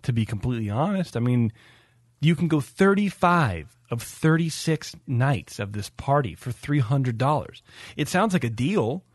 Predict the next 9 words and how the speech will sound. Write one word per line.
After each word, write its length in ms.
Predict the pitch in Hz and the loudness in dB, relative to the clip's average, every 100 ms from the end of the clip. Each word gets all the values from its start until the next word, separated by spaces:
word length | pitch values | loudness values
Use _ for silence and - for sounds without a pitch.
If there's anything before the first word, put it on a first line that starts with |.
| _ - - | _ -20 -20
but 220 | - 147 | 0 2
you're 160 | 147 139 | 4 2
very 240 | 135 147 | 4 4
limited 500 | 127 117 156 147 120 | 4 4 6 6 4
to 100 | 117 | 2
what 220 | 120 123 113 | 2 0 0
you 100 | 110 | -4
can 180 | 113 | -4
do. 460 | 98 139 165 104 139 | 0 2 4 2 -4